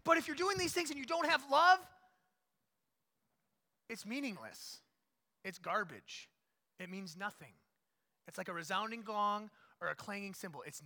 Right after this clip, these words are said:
noise. Doesn't matter how generous you were. It doesn't matter how selfless you were. If you don't have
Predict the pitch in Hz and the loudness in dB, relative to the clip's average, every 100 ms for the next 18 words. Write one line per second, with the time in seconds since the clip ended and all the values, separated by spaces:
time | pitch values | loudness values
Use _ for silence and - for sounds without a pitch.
0 | 139 143 110 - - - - _ _ _ | -16 -20 -20 -16 -10 -10 -12 _ _ _
1 | _ _ _ _ - 165 196 208 190 220 | _ _ _ _ -14 -10 -4 -2 0 -2
2 | 147 185 208 185 - 147 117 120 131 _ | -4 -6 -4 -6 -8 -12 -10 -10 -10 _
3 | - 180 156 180 180 208 226 202 175 - | -20 -10 -6 -6 -4 0 2 0 -2 -6
4 | - 190 - - 180 - 170 127 - - | -6 -6 -4 -2 -4 -4 -12 -10 -14 -16
5 | - - 170 165 160 127 - - _ _ | -20 -18 -14 -8 -8 -8 -12 -20 _ _
6 | _ _ 156 180 156 196 247 190 226 214 | _ _ -16 -12 -2 -2 -2 -4 -2 -2